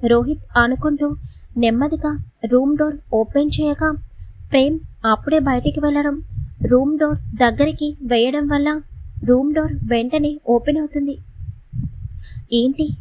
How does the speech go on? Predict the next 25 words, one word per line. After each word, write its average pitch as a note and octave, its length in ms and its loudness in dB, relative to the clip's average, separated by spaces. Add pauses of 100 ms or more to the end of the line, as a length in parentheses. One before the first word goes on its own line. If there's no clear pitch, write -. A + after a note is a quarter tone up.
లోపల B3 360 2
నుండి D4+ 360 -2 (120)
డోర్ B3 260 4
లాక్ A#3+ 360 -2
చేసుకోలేదు? D4+ 540 -2 (600)
నైట్ B3 320 2
టైం D4+ 160 0
కూడా D4+ 240 0 (260)
ఇలా D4 180 4
లాక్ A3+ 360 -2
చేసుకోకుండా D4 520 -4
ఉంటే C#4+ 240 -2 (460)
ఎంత A#3+ 240 4
బాగుంటుందో" D4 640 0
అని D4 260 0 (420)
రోహిత్ C4 520 2 (120)
మనసులో A#3+ 500 0
అనుకుంటూ C#4+ 480 0 (440)
రూమ్ C#4+ 320 2
లోపలికి D4 580 0 (160)
అడుగు A3+ 260 2
పెడతాడు. C#4+ 480 0 (1200)
నెమ్మదిగా C4 580 2 (420)
లోపలికి B3 540 4
చూడగా D4+ 440 0